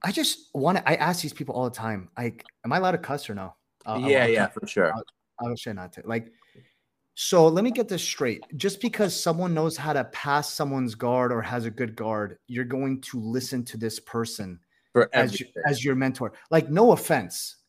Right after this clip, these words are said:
Speaker 1: but half the athletes I know, I wouldn't ask them for Google Map. I, I wouldn't ask them for directions to a Cheesecake Factory, let
Speaker 2: <laughs>
Speaker 1: alone every single life decision. I just don't understand it. Um, and it's dangerous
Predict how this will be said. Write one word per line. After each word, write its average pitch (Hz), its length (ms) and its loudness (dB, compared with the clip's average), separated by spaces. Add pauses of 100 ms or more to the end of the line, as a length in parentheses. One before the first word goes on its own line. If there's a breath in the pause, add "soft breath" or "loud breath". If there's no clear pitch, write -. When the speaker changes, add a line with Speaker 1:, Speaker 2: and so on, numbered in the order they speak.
(380)
Speaker 1:
but - 340 0 (280)
half 208 360 4
the 160 260 0 (140)
athletes 165 500 4
I 147 160 2
know, 139 240 0
I 135 120 -2
wouldn't 143 260 -2
ask 131 220 -2
them 139 80 -4
for 123 160 -8
Google 123 300 -4
Map. 120 340 0
I, 147 80 0
I 147 140 0
wouldn't 156 200 0
ask 147 240 0
them 151 80 -6
for 143 100 -6
directions 127 500 -4
to 120 100 -8
a 107 40 -8
Cheesecake 127 480 -6
Factory, 95 520 -10 (140)
let 143 260 0
Speaker 2:
<laughs> 139 100 6
Speaker 1:
alone 131 320 0 (400)
every 156 300 0
single 147 400 -4
life 135 340 -2
decision. 139 440 -8 (100)
I 135 100 -2
just 131 400 -6
don't 147 280 0 (120)
understand 131 720 -4
it. 98 160 -8 (120)
Um, 107 480 -2 (460 loud breath)
and 135 100 -2
it's 123 140 -6
dangerous 147 680 0